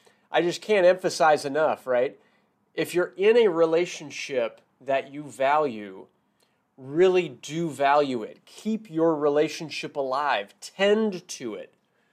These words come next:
right? Treat your relationship as the most important thing in your life.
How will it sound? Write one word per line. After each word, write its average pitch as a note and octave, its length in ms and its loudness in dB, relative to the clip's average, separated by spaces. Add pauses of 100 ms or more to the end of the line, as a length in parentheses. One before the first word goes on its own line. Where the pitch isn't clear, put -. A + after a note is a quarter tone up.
(320)
right? D#3 340 0 (320)
Treat A#3 520 -4
your F3+ 160 2
relationship D#3+ 920 0 (340)
as F3 380 2
the E3+ 160 6
most E3+ 400 4
important E3 580 -4
thing E3 240 -4
in D#3+ 160 -6
your D3+ 140 -6
life. D#3 360 -2